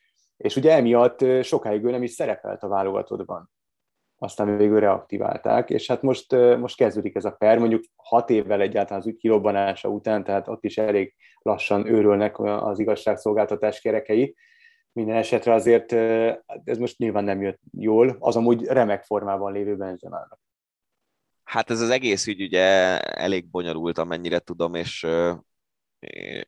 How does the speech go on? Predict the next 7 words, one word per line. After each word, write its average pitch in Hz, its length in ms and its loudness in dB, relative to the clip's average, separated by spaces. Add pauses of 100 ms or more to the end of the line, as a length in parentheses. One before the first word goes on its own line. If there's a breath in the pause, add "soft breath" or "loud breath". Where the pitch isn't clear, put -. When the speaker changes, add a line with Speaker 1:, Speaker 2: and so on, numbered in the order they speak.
Speaker 2:
és, - 360 -10
és - 520 -14
nagyon 87 300 -4
sok - 220 -12
sebből 67 440 -8
vérzik. 57 460 -8 (960)
Ha 69 560 -10